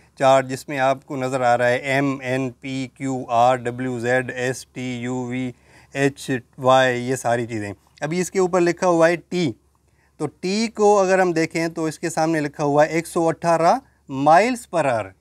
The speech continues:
यानी माइल्स में ये बता रहा है। अगर हम इसको किलोमीटर्स में कन्वर्ट करें तो ये तकरीबन वन एटी के राउंड अबाउट बन जाएगा और इस गाड़ी की जो स्पीड है वो भी, अ, वन एटी है मैक्सिमम, ठीक है जी। और एक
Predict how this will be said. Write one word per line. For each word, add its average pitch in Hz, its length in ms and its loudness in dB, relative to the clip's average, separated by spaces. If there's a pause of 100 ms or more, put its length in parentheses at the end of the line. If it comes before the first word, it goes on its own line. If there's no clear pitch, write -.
यानी 151 360 -6 (180)
माइल्स 196 480 0
में 180 120 -2
ये 151 140 0
बता 117 280 0
रहा 101 120 -2
है। 95 160 -10 (300)
अगर 165 200 2
हम 190 100 4
इसको 185 220 -6
किलोमीटर्स 208 600 -2
में 208 100 -8
कन्वर्ट 185 300 -2
करें 165 280 -4
तो 175 100 -6
ये 175 180 -4
तकरीबन 165 600 -4 (300)
वन 175 320 0
एटी 180 300 -2
के 170 100 0
राउंड 156 220 4
अबाउट 147 240 4
बन 139 180 -2
जाएगा 143 320 0
और 165 180 -2
इस 170 220 -8
गाड़ी 160 340 2
की 175 160 -12
जो 151 180 -4
स्पीड 196 360 -8
है 120 220 -4 (340)
वो 170 220 2
भी, 143 320 -2 (420)
अ, 135 180 0
वन 160 300 2
एटी 156 360 -2
है 135 100 -2
मैक्सिमम, 123 520 -6
ठीक 170 240 -6
है 196 80 2
जी। 131 140 -4 (540)
और 202 140 4
एक 226 420 4